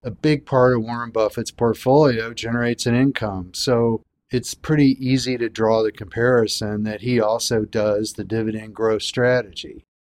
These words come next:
Well, Berkshire Hathaway had their annual meeting a few weeks ago, and this year, Warren Buffett and Charlie Munger got on a rant about speculation.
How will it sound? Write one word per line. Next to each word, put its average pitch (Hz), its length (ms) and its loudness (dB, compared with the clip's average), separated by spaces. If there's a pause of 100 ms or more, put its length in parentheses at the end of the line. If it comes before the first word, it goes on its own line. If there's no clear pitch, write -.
(560)
Well, 131 560 2
Berkshire 139 380 4
Hathaway 110 540 2
had 107 240 -2
their 101 120 -4
annual 104 300 -2
meeting 107 380 -8
a 92 60 -14
few 107 220 -2
weeks 113 320 0
ago, 92 460 -2 (340)
and 113 200 0
this 147 300 2
year, 113 360 2 (180)
Warren 131 280 2
Buffett 117 360 2
and 110 80 -16
Charlie 113 520 0
Munger 110 640 2
got 113 240 2
on 110 160 -2
a 104 100 -12
rant 113 480 -4
about 110 280 -6
speculation. 110 840 -4